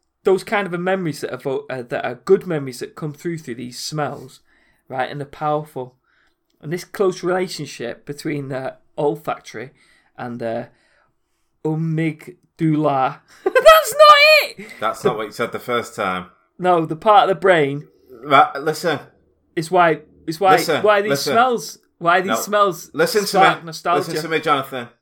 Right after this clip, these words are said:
Speaker 1: Yeah.
Speaker 2: If you're gonna inform the viewers of this part of the brain, you're gonna have to say it properly so people can research it.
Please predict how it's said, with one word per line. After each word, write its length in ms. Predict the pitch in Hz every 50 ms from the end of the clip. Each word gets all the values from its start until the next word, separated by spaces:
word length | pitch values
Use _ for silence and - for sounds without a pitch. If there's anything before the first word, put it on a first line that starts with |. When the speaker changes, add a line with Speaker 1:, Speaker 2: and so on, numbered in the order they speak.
| _ _ _ _ _
Speaker 1:
Yeah. 200 | - 135 139 147 - _ _ _ _ _ _ _ _ _ _ _ _
Speaker 2:
If 180 | - 120 - 135
you're 180 | 147 160 160
gonna 180 | 160 165 156 156
inform 680 | 151 147 143 - 151 147 143 139 135 131 127 123 - _
the 100 | 95 123 113
viewers 680 | 101 117 131 131 127 117 107 104 104 95 - - _ _ _
of 500 | 107 107 107 104 101 98 - - _ _ _ _ _ _ _ _
this 640 | _ _ 120 123 113 104 - - - - - - _ _ _
part 240 | - 127 120 117 101
of 40 | 101
the 60 | 104
brain, 520 | - - 117 113 107 92 87 87 87 90 _
you're 120 | 87 92
gonna 160 | - - 104 110
have 80 | 107 -
to 100 | - 104
say 200 | - - 113 123
it 100 | 127 -
properly 400 | - 131 113 - - 98 90 87 - _ _
so 320 | _ - - 98 95 92 90
people 280 | - 104 95 - 98
can 120 | - 95 90
research 560 | 90 101 113 113 - 107 95 87 - - -
it. 180 | 92 85 -